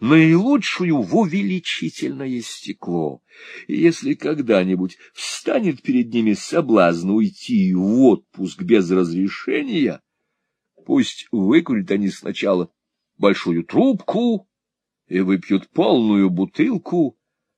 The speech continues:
а затем воспользуются похвальным примером барона из Грогсвига. «Пожалуйте, леди и джентльмены, карета подана», — сказал новый кучер, заглядывая в комнату.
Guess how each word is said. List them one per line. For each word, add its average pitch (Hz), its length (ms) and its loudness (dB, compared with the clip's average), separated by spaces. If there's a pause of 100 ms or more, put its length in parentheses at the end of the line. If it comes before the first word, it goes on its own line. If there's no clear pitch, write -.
(140)
а 117 120 2
затем 113 400 2
воспользуются 127 1080 0
похвальным 104 880 -2
примером 104 720 -2
барона 95 380 2
из 90 180 -2
Грогсвига. 92 1080 0 (1600)
«Пожалуйте, 185 920 4
леди 170 360 6
и 120 80 6
джентльмены, 117 1000 2 (140)
карета 123 580 4
подана», — 175 840 2 (180)
сказал 98 440 0
новый 95 540 2
кучер, 165 520 -4
заглядывая 87 600 -4
в - 80 -16
комнату. 82 520 -6